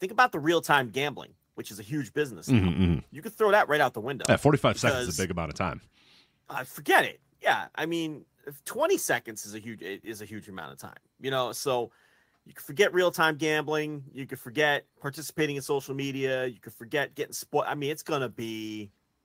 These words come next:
Speaker 1: a mess, let
Speaker 2: <laughs>
Speaker 1: alone
Speaker 2: I can't wait.
Speaker 1: let alone all the problems people have,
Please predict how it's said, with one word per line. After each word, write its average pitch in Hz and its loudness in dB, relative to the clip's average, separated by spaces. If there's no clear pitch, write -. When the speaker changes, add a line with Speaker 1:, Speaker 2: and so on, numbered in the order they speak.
Speaker 1:
a 104 -4
mess, - -8
let 139 4
Speaker 2:
<laughs> - -
Speaker 1:
alone 123 -2
Speaker 2:
I 98 -6
can't 64 -4
wait. 90 0
Speaker 1:
let 160 6
alone 160 2
all 147 4
the 135 -4
problems 131 -4
people 131 -6
have, 113 -2